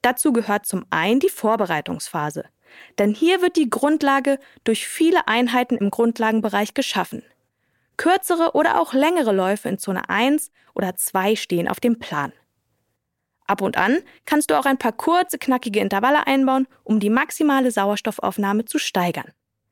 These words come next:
Welche Intervalle es gibt, erfährst du im Übrigen in der nächsten Shorts-Folge. In der Aufbauphase erfolgt die Steigerung der Belastung, um die Leistungsfähigkeit zu erhöhen. Diese Phase ist meistens super anstrengend,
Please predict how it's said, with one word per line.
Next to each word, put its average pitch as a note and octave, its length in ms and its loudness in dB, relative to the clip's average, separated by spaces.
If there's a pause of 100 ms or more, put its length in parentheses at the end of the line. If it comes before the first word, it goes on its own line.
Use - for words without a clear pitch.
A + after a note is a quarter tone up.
(560)
Welche C4+ 300 2
Intervalle F#3 460 2
es - 160 -4
gibt, - 320 -4 (240)
erfährst F#4+ 400 0
du E4 40 4
im A#3+ 100 2
Übrigen C4 400 0
in E4+ 180 0
der G4+ 180 4
nächsten G3+ 320 0
Shorts-Folge. - 600 -8 (1000)
In A#3+ 140 4
der - 160 0
Aufbauphase G3+ 960 2
erfolgt C4+ 400 0
die C4+ 80 2
Steigerung A3+ 640 2
der A#3 100 2
Belastung, G3 540 -2
um F#3+ 160 -2
die F#3+ 80 -2
Leistungsfähigkeit C#4 1000 0
zu C#4+ 120 0
erhöhen. G3+ 340 0 (720)
Diese G#3 180 0
Phase A3 460 0 (340)
ist - 120 -2
meistens C4 540 0
super - 320 -2
anstrengend, B3 640 0